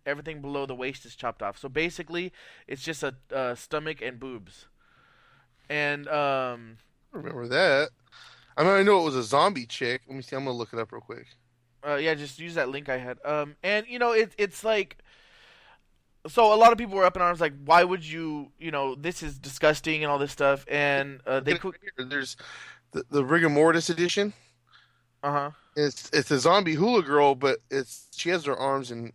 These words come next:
Speaker 2: and head in this picture. She's, like, bloody and her, looks like her brains are exposed, but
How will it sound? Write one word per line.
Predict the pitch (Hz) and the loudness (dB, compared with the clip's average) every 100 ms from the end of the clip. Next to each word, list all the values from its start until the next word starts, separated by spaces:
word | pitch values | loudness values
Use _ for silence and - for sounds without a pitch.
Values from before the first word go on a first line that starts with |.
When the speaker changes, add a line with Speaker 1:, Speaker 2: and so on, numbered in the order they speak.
| - | -14
Speaker 2:
and | 120 110 | -12 -4
head | 143 139 | 0 0
in | 113 113 | -2 -10
this | 123 | -10
picture. | - 123 - 117 127 - _ _ 139 - _ - | -12 -14 -10 -8 -10 -16 _ _ -20 -20 _ -14
She's, | 139 127 | -2 2
like, | 120 | 2
bloody | 113 127 131 127 123 | 2 4 4 2 -4
and | 113 | -6
her, | 113 | -8
looks | 107 120 - | -10 -14 -16
like | 120 | -14
her | 113 | -12
brains | 107 117 143 139 | -8 -4 -2 -4
are | 110 | -6
exposed, | - 107 104 131 127 | -8 -12 -12 -10 -2
but | 113 | -2